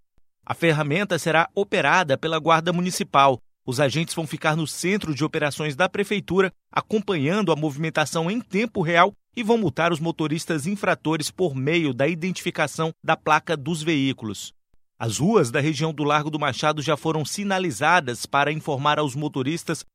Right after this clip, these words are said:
sobre o novo sistema de videofiscalização. Além disso,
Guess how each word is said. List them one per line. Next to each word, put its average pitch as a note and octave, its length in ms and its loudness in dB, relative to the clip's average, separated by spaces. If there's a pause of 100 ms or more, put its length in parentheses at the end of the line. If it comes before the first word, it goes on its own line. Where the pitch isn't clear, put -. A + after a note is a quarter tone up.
sobre D3+ 260 0
o D3 40 0
novo D3+ 360 0
sistema D#3+ 520 -6
de C#3+ 120 -6
videofiscalização. D3 1200 -4 (280)
Além C3 220 0
disso, D3+ 300 -4